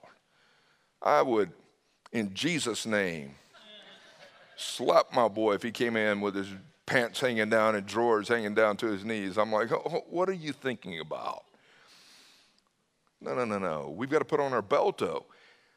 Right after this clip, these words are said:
And, and, and, and honestly speaking, for so many Christians that have been around church, their pants are hanging down to their ankles because they don't have the belt of truth on. They haven't established truth as being their foundation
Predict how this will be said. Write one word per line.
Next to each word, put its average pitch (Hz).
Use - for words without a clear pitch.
And, 120
and, 135
and, 127
and 127
honestly 143
speaking, 107
for 117
so 143
many 143
Christians -
that 120
have 104
been 123
around 127
church, -
their 143
pants 180
are 131
hanging 135
down 123
to 147
their 120
ankles 139
because 117
they 123
don't 135
have 131
the 107
belt 127
of 113
truth -
on. 87
They 98
haven't 139
established 135
truth 202
as 107
being 139
their 123
foundation 139